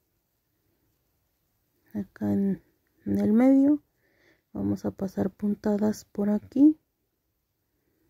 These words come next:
Miren, entre, entre hebrita y hebrita es, creo que hay un, es un punto,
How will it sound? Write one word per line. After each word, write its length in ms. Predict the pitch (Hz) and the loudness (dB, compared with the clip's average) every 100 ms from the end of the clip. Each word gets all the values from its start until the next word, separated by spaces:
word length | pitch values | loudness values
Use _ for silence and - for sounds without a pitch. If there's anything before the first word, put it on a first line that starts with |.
| _ _ - | _ _ -4
Miren, 320 | 202 196 202 | 0 2 2
entre, 540 | 202 190 208 202 - _ _ _ _ _ _ _ _ | 0 0 0 0 -2 _ _ _ _ _ _ _ _
entre 720 | 226 214 - 214 208 208 202 - _ _ _ _ _ _ _ _ _ _ | -2 -2 -2 0 0 0 -2 -6 _ _ _ _ _ _ _ _ _ _
hebrita 440 | 226 220 240 - 254 | 2 4 2 0 2
y 60 | |
hebrita 520 | 226 214 220 - 240 214 | 4 4 0 -2 -2 0
es, 300 | 208 208 - | 0 -2 -4
creo 180 | - 214 | -2 -2
que 140 | - | 0
hay 160 | 214 202 | 0 0
un, 340 | 202 196 196 - _ _ _ _ _ - _ _ _ _ - | 0 -2 -4 -8 _ _ _ _ _ -20 _ _ _ _ -4
es 180 | 220 | 0
un 140 | 247 226 | 2 2
punto, 640 | - 220 208 190 190 180 | 2 2 2 -2 -4 -6